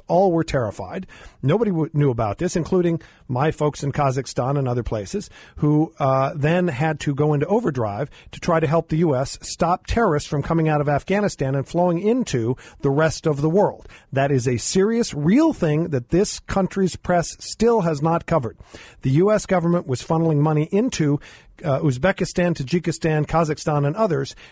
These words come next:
to try to secure the border from terrorists now coming out. You gave a nice introduction about this piece earlier in the show, uh, and I would just say that, uh, the, the strategy I viewed it was not necessarily correcting Afghanistan. That would take decades and decades and cultural change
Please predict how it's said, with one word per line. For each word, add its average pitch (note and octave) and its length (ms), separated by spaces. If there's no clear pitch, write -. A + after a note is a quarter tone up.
to D#3 140
try F#3 340
to D#3 160
secure G#3+ 560
the F#3 140
border F3 480
from C#3+ 500
terrorists F3+ 460
now D#3 160
coming D3+ 320
out. G#2+ 180
You B2+ 120
gave D3 220
a E3+ 60
nice E3 340
introduction E3+ 500
about B2+ 260
this - 180
piece D3 360
earlier C#3+ 320
in C3+ 80
the B2+ 60
show, F3 400
uh, C#3 200
and D3+ 120
I F3 140
would D#3+ 300
just D3+ 240
say C#3+ 220
that, C3+ 200
uh, C#3 480
the, D#3 260
the C#3+ 200
strategy G3+ 580
I D#3 200
viewed G#3 200
it G#3+ 160
was F#3+ 420
not G3+ 240
necessarily F3 600
correcting C#3+ 580
Afghanistan. C#3+ 680
That C#3 140
would C#3+ 100
take C3 240
decades C3+ 420
and B2+ 80
decades E3 460
and B2+ 160
cultural C#3+ 380
change F#3+ 420